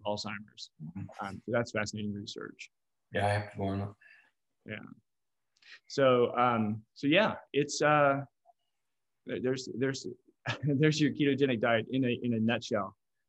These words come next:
Speaker 2: Right.
Speaker 1: Uh,
Speaker 2: But we really don't know how it, I mean,
Speaker 1: Yeah.
Speaker 2: the, the, the, I remember, um, I was at a university and it was run, the C E O of the university was a diet, uh,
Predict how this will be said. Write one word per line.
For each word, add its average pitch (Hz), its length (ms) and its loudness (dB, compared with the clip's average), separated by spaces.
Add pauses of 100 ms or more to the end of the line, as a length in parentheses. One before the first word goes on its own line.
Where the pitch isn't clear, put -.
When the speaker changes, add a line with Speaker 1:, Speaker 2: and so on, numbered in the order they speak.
(120)
Speaker 2:
Right. 113 300 4
Speaker 1:
Uh, - 20 -14 (400)
Speaker 2:
But 170 160 4
we 170 180 2
really 214 300 2
don't 175 260 4
know 107 140 0
how 104 240 2
it, 98 100 -4 (160)
I 127 60 -6
mean, 113 300 -2 (300)
Speaker 1:
Yeah. 135 140 2 (380)
Speaker 2:
the, 139 180 2
the, 143 280 2
the, 135 220 2 (560)
I 135 80 0
remember, 151 680 4
um, 101 400 0 (640)
I 101 80 -4
was 107 140 0
at 131 80 4
a - 20 4
university 113 640 4
and 92 100 0
it 101 120 -6
was 95 280 -4
run, 123 440 2
the 120 80 -2
C 127 280 0
E 113 60 0
O 113 80 2
of 104 80 2
the 104 60 -2
university 98 580 -2
was 90 240 -6
a - 40 -14
diet, 95 340 -2
uh, 80 220 -6